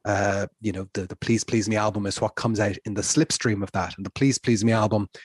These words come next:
is recorded in February, and it's, uh, due to come out on the twenty-second of March. But that's not enough. Like, maybe other less, uh, busy bands might have just pulled a third song from that album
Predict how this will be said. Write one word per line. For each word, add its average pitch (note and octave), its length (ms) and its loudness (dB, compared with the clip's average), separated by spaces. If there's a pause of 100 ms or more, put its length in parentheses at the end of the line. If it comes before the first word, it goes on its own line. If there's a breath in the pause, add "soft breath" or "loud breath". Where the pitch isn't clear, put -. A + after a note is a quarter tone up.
(120)
is - 140 -6
recorded A2+ 460 2
in G2 180 -2 (320 loud breath)
February, G#2 460 0
and - 120 -4
it's, - 300 -4
uh, A#2 120 2
due A#2 200 0
to - 80 -6
come G#2+ 140 -2
out G2+ 220 0
on A2+ 100 -2
the G#2+ 80 -4
twenty-second G#2 680 -2
of G2 120 -6
March. C3 360 0
But B2 140 0 (340 loud breath)
that's G3 240 0
not E3+ 280 4
enough. B2 600 0
Like, B2 220 -2
maybe C#3+ 300 4
other D3+ 280 2
less, B2+ 400 2
uh, A2+ 220 2 (520 loud breath)
busy C3+ 300 4
bands G#2+ 380 0
might G#2+ 140 -2
have F#2+ 80 -14
just - 200 -6
pulled A#2+ 260 0
a A#2 60 2
third A#2+ 340 0
song A2 320 0
from A2 260 -2
that G2+ 140 0
album A2+ 420 2